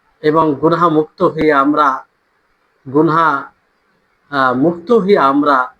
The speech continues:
এই জীব-, এই দুনিয়া থেকে বিদায় নেব। তো আসুন যে সেই নয়টি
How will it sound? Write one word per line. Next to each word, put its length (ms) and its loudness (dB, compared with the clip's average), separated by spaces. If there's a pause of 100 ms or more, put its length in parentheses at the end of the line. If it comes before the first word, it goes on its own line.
(160)
এই 160 -2
জীব-, 440 -2
এই 420 -6 (120)
দুনিয়া 240 -2
থেকে 260 -8
বিদায় 320 -4
নেব। 120 -14 (1300)
তো 80 -8
আসুন 520 -2 (720)
যে 80 -2
সেই 520 0
নয়টি 720 0